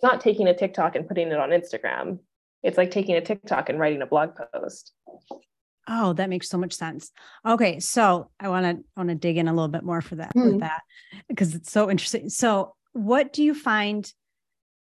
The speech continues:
Speaker 2: uh, your clients or your prospects, uh, believe about that? That you,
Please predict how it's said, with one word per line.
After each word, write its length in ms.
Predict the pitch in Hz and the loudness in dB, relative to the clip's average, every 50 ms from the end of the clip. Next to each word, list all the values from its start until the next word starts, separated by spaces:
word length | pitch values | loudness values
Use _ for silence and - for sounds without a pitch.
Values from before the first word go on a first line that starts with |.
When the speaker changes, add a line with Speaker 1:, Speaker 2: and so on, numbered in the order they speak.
| _ - | _ -2
Speaker 2:
uh, 220 | 196 180 175 175 170 - _ _ _ _ _ _ _ | 0 0 0 0 -2 -6 _ _ _ _ _ _ _
your 500 | 254 208 185 196 190 190 185 180 175 175 | -4 -2 2 4 4 4 6 4 4 2
clients 480 | - - - 208 196 196 190 - - | -2 -2 0 0 2 2 0 -2 -2
or 40 | 190 | -4
your 60 | 175 | -6
prospects, 1000 | 170 - - 180 180 180 175 - - 190 165 160 160 - - - - - - - _ _ _ _ _ _ _ | -6 -4 -2 -2 -2 -2 -2 -4 -2 0 0 0 0 -2 -8 -12 -12 -12 -14 -14 _ _ _ _ _ _ _
uh, 260 | - 170 160 156 156 - | -8 -6 -6 -6 -6 -6
believe 680 | 160 160 - - 185 185 190 185 233 240 254 240 208 | -8 -6 -2 0 2 4 4 6 6 6 6 6 4
about 420 | 190 - 160 143 156 160 - - - | 2 2 0 0 0 -2 -6 -4 -4
that? 340 | 175 160 151 143 143 139 - - _ _ _ _ _ _ | -2 -2 -2 -2 -4 -6 -8 -14 _ _ _ _ _ _
That 400 | - 180 - 190 170 165 165 - | -12 -4 0 2 2 2 0 0
you, 640 | - 180 170 170 165 165 160 160 156 160 - - | -2 -4 -2 0 0 0 0 0 0 -2 -4 -8